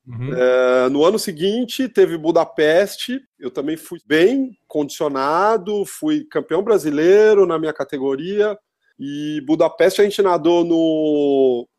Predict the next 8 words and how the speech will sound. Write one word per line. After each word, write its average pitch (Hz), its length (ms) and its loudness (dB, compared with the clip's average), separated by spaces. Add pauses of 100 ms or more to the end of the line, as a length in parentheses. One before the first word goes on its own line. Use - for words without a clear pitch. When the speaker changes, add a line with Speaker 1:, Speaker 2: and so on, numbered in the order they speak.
(100)
Speaker 2:
no 131 320 2
Rio 143 180 2
Danúbio, 190 680 2 (280)
uma, 120 280 -6
um 113 120 -6
braço 131 460 -2
do 123 120 -4
Danúbio, 139 680 -2